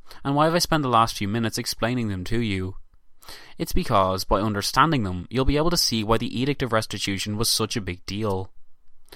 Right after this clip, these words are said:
Essentially, the edict stated that Ferdinand was going to go back in time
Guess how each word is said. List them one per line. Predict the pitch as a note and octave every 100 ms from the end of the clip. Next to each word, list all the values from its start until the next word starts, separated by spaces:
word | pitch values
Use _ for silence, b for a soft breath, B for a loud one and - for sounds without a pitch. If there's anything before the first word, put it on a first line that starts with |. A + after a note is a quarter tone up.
| B B B
Essentially, | C#3 - F3+ F3 G2+ F2+ F2
the | - E3+
edict | D#3+ D#3
stated | - B2 C3 A#2 A2+
that | A#2
Ferdinand | B2+ B2+ C3+ C3
was | C3
going | - C3
to | C3
go | A2+ B2+
back | A#2+ A2
in | F#2+
time | - A2 G#2